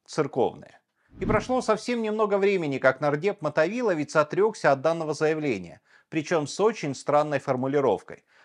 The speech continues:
Письмо нардепа опубликовала «Украинская правда». Там Андрей Мотовиловец писал Стефанчуку:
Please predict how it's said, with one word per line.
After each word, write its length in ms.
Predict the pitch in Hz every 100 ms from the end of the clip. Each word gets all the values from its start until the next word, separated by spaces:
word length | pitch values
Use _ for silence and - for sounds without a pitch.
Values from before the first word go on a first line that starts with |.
| _
Письмо 320 | - 180 220 226
нардепа 500 | 196 202 262 277 190
опубликовала 600 | 160 143 143 151 185 196
«Украинская 540 | 143 139 143 - 139
правда». 480 | - 117 90 76 -
Там 160 | - 156
Андрей 300 | 170 160 208
Мотовиловец 720 | 185 156 156 202 226 175 139
писал 340 | - 156 180 175
Стефанчуку: 840 | - 147 165 147 196 151 104 -